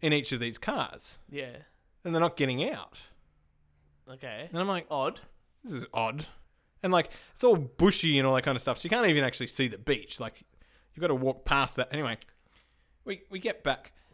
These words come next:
Speaker 1: There were a number of cars that sort of came and went and came and went. And I, I,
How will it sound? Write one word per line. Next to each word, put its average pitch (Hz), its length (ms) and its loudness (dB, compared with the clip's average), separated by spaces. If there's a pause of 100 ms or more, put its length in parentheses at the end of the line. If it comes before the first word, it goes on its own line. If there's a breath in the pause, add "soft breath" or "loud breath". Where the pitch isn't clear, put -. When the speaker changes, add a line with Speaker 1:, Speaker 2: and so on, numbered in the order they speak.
(840)
Speaker 1:
There 202 120 4
were 226 80 6
a 214 40 4
number 277 280 6
of 135 200 2
cars 175 420 10
that 139 140 0
sort 139 160 2
of 117 80 -4
came 147 600 6
and 123 200 0
went 123 400 0
and 117 120 -6
came 139 400 2
and 120 160 -2
went. 123 220 -2 (320 soft breath)
And 214 140 2
I, 254 360 6 (100)
I, 160 500 6